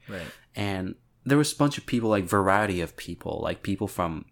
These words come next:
Speaker 2: different countries, and I was able to communicate with them 'cause I know s-, I know some languages.
Speaker 1: Right.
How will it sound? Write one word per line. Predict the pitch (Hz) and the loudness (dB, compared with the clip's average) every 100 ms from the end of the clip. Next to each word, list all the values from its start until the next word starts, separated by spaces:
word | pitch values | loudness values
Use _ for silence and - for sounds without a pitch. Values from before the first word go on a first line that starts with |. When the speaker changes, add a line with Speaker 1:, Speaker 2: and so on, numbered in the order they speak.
| - | -8
Speaker 2:
different | 104 85 | -4 -4
countries, | - 95 - - - - | -6 -6 -6 -10 -8 -8
and | 90 | -4
I | 87 | -2
was | 90 87 | -2 -2
able | 87 85 | -2 -4
to | 85 | -6
communicate | - 85 82 87 - - | -6 -4 -2 -4 -6 -10
with | - - | -10 -8
them | 98 | -10
'cause | - - | -10 -10
I | 101 | -10
know | 101 104 | -12 -10
s-, | - - - | -10 -10 -4
I | 95 - _ | -4 -4 _
know | 101 95 117 | -2 2 2
some | - 90 | 0 -2
languages. | 78 78 - 80 - - | -4 -8 -10 -8 -10 -8
Speaker 1:
Right. | 98 | -8